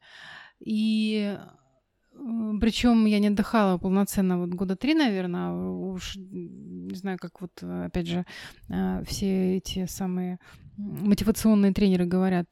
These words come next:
э, что если вы зарабатываете десять процентов, вы тратите на, ну, вкладываете в себя, в своё удовольствие, там, в свои желания.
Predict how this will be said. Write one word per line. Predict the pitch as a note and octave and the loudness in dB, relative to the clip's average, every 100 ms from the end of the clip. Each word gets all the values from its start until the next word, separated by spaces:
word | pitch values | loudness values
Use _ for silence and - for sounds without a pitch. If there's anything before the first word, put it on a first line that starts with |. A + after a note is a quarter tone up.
| - | -8
э, | F3 E3+ | -6 -6
что | - F#3 | -4 -2
если | F3+ - | -2 -2
вы | F3+ | -6
зарабатываете | F3+ G3+ C4 C#4 F3+ - | -4 0 -2 -2 -4 -4
десять | F#3+ G3+ | -6 -4
процентов, | - F#3 A#3+ A#3 F#3 | -4 -4 -2 -2 -6
вы | - | -6
тратите | F#3+ G3 - F3+ | -6 -6 -8 -8
на, | F3+ F3+ F3+ F3 E3+ E3+ - _ | -6 -4 -4 -6 -6 -8 -12 _
ну, | A3 | -4
вкладываете | - - G#3 G#3 F3+ F3+ - F3+ | -4 -2 -2 -2 -4 -6 -8 -12
в | |
себя, | - F3+ G#3+ C#4 B3+ | -12 -10 -6 -4 -4
в | F#3+ | -8
своё | - F#3 | -10 -10
удовольствие, | F3+ F#3 G#3+ A3+ - - | -8 -6 -6 -8 -10 -12
там, | F3+ | -12
в | F3 | -12
свои | - F3+ | -10 -10
желания. | F#3 F3+ F3+ | -8 -8 -10